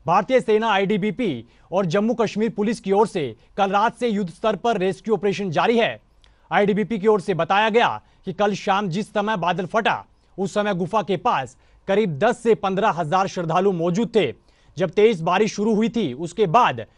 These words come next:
श्रद्धालुओं से अपने टेंट छोड़कर दूसरी जगह पर चले जाने की अपील आईटीबीपी की ओर से की गई थी, लेकिन जैसे ही बादल फटा, वहां मौजूद श्रद्धालुओं में हाहाकार मच गया। बादल फटने के जो वीडियो सामने आए हैं, वो बहुत ही डराने वाले हैं।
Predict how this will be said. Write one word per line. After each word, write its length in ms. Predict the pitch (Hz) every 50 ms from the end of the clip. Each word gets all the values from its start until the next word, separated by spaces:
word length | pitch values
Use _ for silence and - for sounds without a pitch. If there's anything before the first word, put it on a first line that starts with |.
| _ _ _ _ -
श्रद्धालुओं 580 | - 202 214 196 170 165 190 214 208 247 254 240
से 340 | - 233 226 226 226 233 226 _ _ _ -
अपने 340 | 180 196 - 196 226 262 240
टेंट 300 | 240 - 214 220 202 165
छोड़कर 440 | - 208 214 240 185 - 180 156
दूसरी 360 | 139 151 202 190 - 196 247 220
जगह 260 | 196 208 180 214 214
पर 160 | - 233 202
चले 260 | 175 - 196 190 196 180
जाने 260 | 190 185 190 208 196
की 140 | - 196 185
अपील 380 | 170 165 - 247 214 156 113 - - _ _ _ - -
आईटीबीपी 640 | 165 202 226 202 247 247 202 226 208 156 226 208
की 160 | - 202 202
ओर 140 | 208 214 208
से 160 | - 202 180
की 160 | - 175 165
गई 140 | 147 170 175
थी, 240 | 151 233 190 127 - _ _ _ _ _ _ _ -
लेकिन 280 | 156 170 160 202 202 170
जैसे 320 | 143 175 185 175 - 233
ही 100 | 214 220
बादल 280 | 170 160 170 180 202 190
फटा, 400 | - - 233 - 208 143 107 98 _ _ _ -
वहां 280 | 147 170 190 180 214 233
मौजूद 340 | 220 208 202 185 202 220 175
श्रद्धालुओं 500 | - - 202 185 170 165 196 214 233 220
में 140 | 185 160 147
हाहाकार 460 | 135 - 180 170 220 226 - 180 156
मच 160 | 139 135 123
गया। 220 | - 208 214 156 - _ _ _ _ _ _ _ _ -
बादल 280 | 143 175 202 196 208
फटने 360 | - - 208 175 - 226 226
के 140 | 226 220 208
जो 160 | 165 170 208
वीडियो 280 | 202 185 214 202 220 208
सामने 380 | - - 214 185 196 214 220 220
आए 160 | 208 226 240
हैं, 240 | 190 180 127 110 - _ _ - -
वो 100 | 165 196
बहुत 360 | 170 156 190 180 220 247 - 180
ही 100 | 180 165
डराने 300 | 160 190 196 190 156 143
वाले 220 | 139 151 170 202
हैं। 240 | 202 208 151 113 -